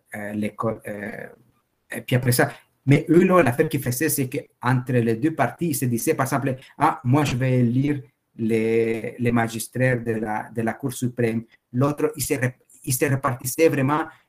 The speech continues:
les quotas pour aller, pour mettre de leur personne dans chacune des choses,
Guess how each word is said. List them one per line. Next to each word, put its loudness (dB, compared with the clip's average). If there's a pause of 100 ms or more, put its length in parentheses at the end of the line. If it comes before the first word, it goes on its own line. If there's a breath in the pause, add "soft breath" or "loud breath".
les -4
quotas -2
pour -2
aller, -2 (280)
pour -2
mettre 0 (340)
de -4
leur 2
personne -4
dans -2
chacune -2
des -2
choses, -10